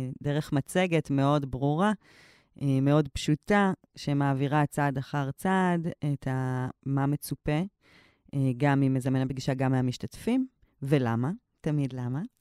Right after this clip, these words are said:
ודווקא למנהלים אני אעביר אחר כך, אחרי שקצת אספתי, אמ, אינפוטים מהשטח, שתמיד יש דברים שאנחנו לא יודעים, גם כשאנחנו חושבים שאנחנו יודעים, ולכן, אה, זה, זה הסדר.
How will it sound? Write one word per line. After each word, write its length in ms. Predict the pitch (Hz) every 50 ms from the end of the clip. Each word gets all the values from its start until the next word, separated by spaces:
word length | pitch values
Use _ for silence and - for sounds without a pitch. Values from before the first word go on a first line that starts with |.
| - - - - - - _ _ _ _ _
ודווקא 540 | - 127 143 143 139 170 214 254 - - -
למנהלים 920 | 311 294 247 208 185 170 165 156 151 147 147 147 151 156 156 151 156 156 - - _ _ _ _ _
אני 360 | - 143 139 143 139 135 131
אעביר 300 | 131 127 127 143 139 131
אחר 360 | 127 117 - - 165 170 165 165 -
כך, 420 | - 151 143 143 131 - - - - _ _ _ _ _ -
אחרי 200 | 147 - - 156
שקצת 520 | 147 - 160 - - - 139 131 135 - -
אספתי, 680 | 143 - - 143 - - _ - 175 175 170 170 170 - _ -
אמ, 560 | 151 147 147 147 147 147 147 147 147 147 151 - - -
אינפוטים 600 | 156 147 147 - - 147 - - 147 147 139 139
מהשטח, 920 | 135 131 131 127 127 127 127 - - 190 208 - - 208 196 - - - - - - - - - _ _
שתמיד 460 | - - 160 - - 190 196 190 165
יש 160 | 156 156 143
דברים 320 | - 135 139 139 143 143 139
שאנחנו 300 | - 151 143 - - 139
לא 100 | 139 143
יודעים, 600 | 147 151 147 143 131 - - 190 196 190 185 170 - _ _ _ _ _ _ _ _ _ 147
גם 180 | 143 147 139 139
כשאנחנו 280 | - - 147 - 156
חושבים 340 | 143 - 147 - - 151 160
שאנחנו 280 | 147 165 156 156 - 165
יודעים, 480 | 160 156 156 151 175 185 185 175 170 160 - - - - _ _ _
ולכן, 560 | 135 143 139 135 135 131 - 135 131 131 131
אה, 180 | 131 131 127 131 131 - _ _ -
זה, 200 | 127 120 135 131 -
זה 140 | - - 135
הסדר. 300 | 117 - - 101 101